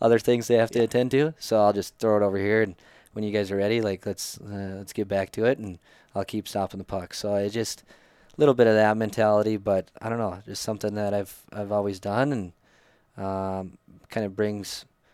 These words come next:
Speaker 1: a little humility to my game too, and just, uh, gives me a little edge 'cause I can maybe make a big save, big glove save or something, look at the guy and then just be like, "Hey, here you go, buddy." Like, that's nothing.
Speaker 2: <laughs>
Speaker 1: Can of corn,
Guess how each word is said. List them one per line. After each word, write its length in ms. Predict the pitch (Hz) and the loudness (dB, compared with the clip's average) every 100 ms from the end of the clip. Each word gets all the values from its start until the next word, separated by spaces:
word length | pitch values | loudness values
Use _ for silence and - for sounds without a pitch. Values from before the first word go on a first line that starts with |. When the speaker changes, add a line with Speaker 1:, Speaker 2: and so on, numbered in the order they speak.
| _ _ _ - | _ _ _ -6
Speaker 1:
a 100 | 107 | -2
little 240 | 104 104 | 0 0
humility 560 | 90 117 110 107 110 117 | 0 -2 -2 0 0 -2
to 80 | 110 | -2
my 200 | 104 107 | -2 -2
game 280 | 113 123 117 | -2 -4 -4
too, 380 | - 113 131 | -4 0 2
and 320 | 120 95 92 92 | 2 -2 -10 -10
just, 340 | 101 - - | -8 -8 -2
uh, 360 | 104 101 98 95 _ _ _ | 2 4 2 -2 _ _ _
gives 200 | - 107 | -4 -2
me 100 | 110 | -2
a 60 | 104 | -2
little 180 | 104 101 | 0 2
edge 260 | 107 117 | 0 0
'cause 160 | - 101 | -4 -4
I 100 | 98 | -4
can 280 | 101 92 - | -6 -8 -12
maybe 280 | 104 107 104 | -6 -4 -4
make 180 | 101 98 | -4 -6
a 80 | 101 | -6
big 240 | 101 98 | -6 -8
save, 320 | - 104 107 | -4 -4 -2
big 160 | 110 101 | -2 -2
glove 240 | 110 101 | 0 0
save 240 | - 113 110 | 0 -2 -2
or 60 | |
something, 380 | 107 113 107 113 | -4 -6 -4 -4
look 140 | 110 107 | -2 -2
at 80 | |
the 80 | 101 | -2
guy 220 | 101 101 | 0 0
and 160 | 104 98 | 0 -2
then 120 | 95 | -6
just 200 | 92 - - | -10 -12 -12
be 120 | 95 | -12
like, 100 | 90 | -10
"Hey, 240 | 90 76 | -14 -14
here 120 | - 71 | -18 -18
you 60 | |
go, 100 | 71 | -18
buddy." 300 | 69 65 58 | -14 -14 -14
Like, 180 | - - _ - - - - - | -18 -20 _ -20 -16 -16 -18 -8
that's 200 | 107 95 | -6 -6
nothing. 300 | 92 92 - - - - | -6 -8 -14 -10 -10 -10
Speaker 2:
<laughs> 100 | - | -2
Speaker 1:
Can 200 | 123 110 | 0 2
of 40 | |
corn, 320 | - 107 92 | 2 0 0